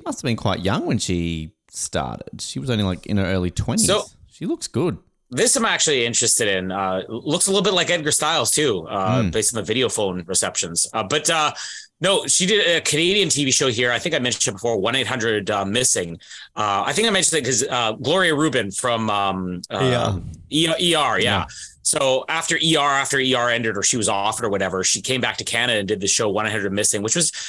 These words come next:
Speaker 2: just one of your typical, like, detective shows or whatever. But it was, like, a detective show where they, they use a psychic, uh,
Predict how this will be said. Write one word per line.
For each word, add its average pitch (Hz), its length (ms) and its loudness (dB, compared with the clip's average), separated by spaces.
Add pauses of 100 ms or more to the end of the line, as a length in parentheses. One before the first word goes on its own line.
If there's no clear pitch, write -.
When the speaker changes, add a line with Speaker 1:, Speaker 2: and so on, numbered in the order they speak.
(120)
Speaker 2:
just - 280 2
one 190 180 0
of 180 60 2
your 139 140 2
typical, 135 560 0
like, 117 220 0
detective 113 540 -2
shows 117 300 2
or 117 60 2
whatever. 107 300 0
But 107 180 -2
it - 60 -16 (240)
was, 151 100 0
like, 180 100 2
a 180 40 0
detective 156 420 0
show 151 200 4
where 139 160 2
they, 131 180 2
they 120 100 2
use 135 560 2
a 110 80 -2
psychic, 127 680 0 (380)
uh, 110 460 2